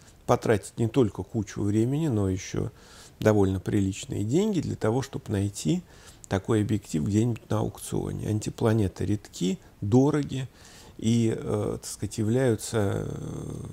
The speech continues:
культурным наследием человечества, а не просто техническими устройствами. Поэтому могу пожелать вам успехов в этой области. Найдёте, попробуйте, получите колоссальное удовольствие.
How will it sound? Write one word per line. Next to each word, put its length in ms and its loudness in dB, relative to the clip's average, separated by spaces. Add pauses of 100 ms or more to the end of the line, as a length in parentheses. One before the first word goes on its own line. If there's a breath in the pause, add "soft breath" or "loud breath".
(420)
культурным 640 4
наследием 500 -4
человечества, 880 -2 (640 loud breath)
а 260 2
не 140 2
просто 340 0
техническими 640 -6
устройствами. 800 -8
Поэтому 1040 0 (120)
могу 420 2
пожелать 500 0
вам 200 0
успехов 600 -6 (640 loud breath)
в 60 2
этой 220 0
области. 480 -6 (380 soft breath)
Найдёте, 640 2
попробуйте, 720 0
получите 580 -2
колоссальное 800 0
удовольствие. 680 -6